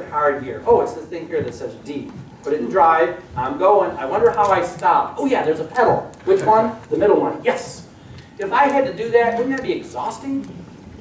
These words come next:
Now, here's the deal. If you have to look something up and process it, that's how much energy you have to put into it. Now, compare that to the relative ease of just memory.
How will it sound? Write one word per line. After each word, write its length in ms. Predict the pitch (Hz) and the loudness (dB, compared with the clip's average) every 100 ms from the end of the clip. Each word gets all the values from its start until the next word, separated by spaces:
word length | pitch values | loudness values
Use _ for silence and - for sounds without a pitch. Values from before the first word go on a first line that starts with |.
| - - - - - | -16 -14 -14 -16 -4
Now, 220 | 175 - | 0 0
here's 220 | 240 269 | 0 -4
the 100 | 233 | -4
deal. 420 | 233 233 190 - - - - - - - - - | -2 2 0 0 -10 -18 -20 -20 -20 -20 -18 -10
If 180 | 175 170 | -8 -6
you 180 | 247 262 | -6 -2
have 220 | 254 247 | 0 2
to 80 | 220 | 2
look 340 | 170 214 247 | 4 4 2
something 560 | - 226 220 - 208 190 | -2 -2 -2 -4 -8 -4
up 320 | 190 185 - - | -2 -2 -4 -12
and 100 | - - | -12 -6
process 600 | 220 240 262 - - - | 0 0 0 -4 -6 -6
it, 220 | - - - - - - - - 117 | -10 -12 -16 -20 -20 -20 -20 -20 -14
that's 340 | 117 - 208 214 | 0 4 4 0
how 140 | - | -4
much 200 | 233 233 - | -4 -4 -6
energy 400 | 170 175 170 156 | -6 -6 -6 -10
you 220 | 160 160 | -14 -12
have 260 | 160 147 - | -6 -6 -6
to 60 | |
put 220 | - - 139 | -10 -6 -6
into 340 | 139 135 127 | -6 -8 -12
it. 160 | - 135 | -14 -10
Now, 180 | 135 | -8
compare 560 | 131 143 139 143 202 220 | -8 -10 -12 -2 2 2
that 260 | - - - | 0 -4 -6
to 100 | 143 | -10
the 140 | 127 | -8
relative 580 | 120 151 156 151 139 - | -4 -2 -2 -2 -6 -8
ease 240 | 156 156 | -8 -8
of 120 | 135 123 | -8 -8
just 180 | 135 120 | -12 -12
memory. 380 | 117 117 - | -12 -12 -14